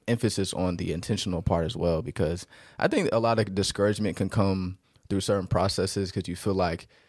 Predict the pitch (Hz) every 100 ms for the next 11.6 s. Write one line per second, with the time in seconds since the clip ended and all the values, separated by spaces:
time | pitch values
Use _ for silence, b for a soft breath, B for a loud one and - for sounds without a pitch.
0 | b b 101 98 92 - 117 107 101 101
1 | 101 98 - - 92 90 85 82 - -
2 | 95 104 95 90 95 90 90 87 92 90
3 | 90 90 90 - 120 123 143 123 165 175
4 | 151 117 104 - 123 - - 120 - -
5 | - 110 127 117 98 95 110 - 92 98
6 | 98 98 98 95 92 - 101 104 92 87
7 | 82 - 64 65 - b b b b b
8 | 101 107 95 95 92 87 104 98 92 -
9 | - 104 95 - 98 92 - - 107 110
10 | 95 92 - 87 90 - 85 92 80 -
11 | 101 85 82 92 - -